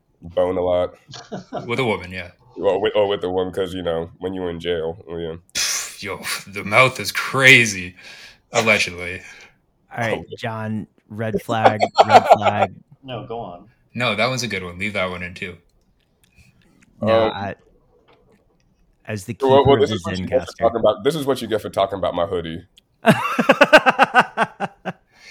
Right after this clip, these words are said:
Speaker 3: It also depends on the type of hoodie. Like, there's some hoodies that are super tight to the neck that I don't like. Like, they have the pleated folds in the front. Not to be, like, the dye workwear guy, but there's a very specific cut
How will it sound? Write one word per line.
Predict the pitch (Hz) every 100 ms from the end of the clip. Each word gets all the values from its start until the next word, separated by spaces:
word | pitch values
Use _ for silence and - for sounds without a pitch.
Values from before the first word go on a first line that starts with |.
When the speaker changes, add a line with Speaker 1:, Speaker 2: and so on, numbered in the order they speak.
| - -
Speaker 3:
It | 147
also | 214 240
depends | 220 180 175
on | 175
the | 143
type | 123 123
of | 101
hoodie. | 92 90
Like, | 101 113
there's | 147 -
some | 175
hoodies | 170 180
that | 156 127
are |
super | - - 143 147
tight | - - 110 117
to | 120
the | 107
neck | 95 113 -
that | 127
I | 117
don't | 117 113
like. | 113 156 -
Like, | 104
they | 107
have | 104
the | 101
pleated | - 117 113 101
folds | - - 104 117 131 127
in | 127
the |
front. | 120 127 143 139
Not | 139
to | 139
be, | 120 117
like, | 107 101
the | 107 95 98
dye | 113 110 107
workwear | 110 117 107 92
guy, | 92 - - - - - -
but | 107
there's | 127 131
a |
very | 120 147 160
specific | 156 - - - 127 127 -
cut | - 113 92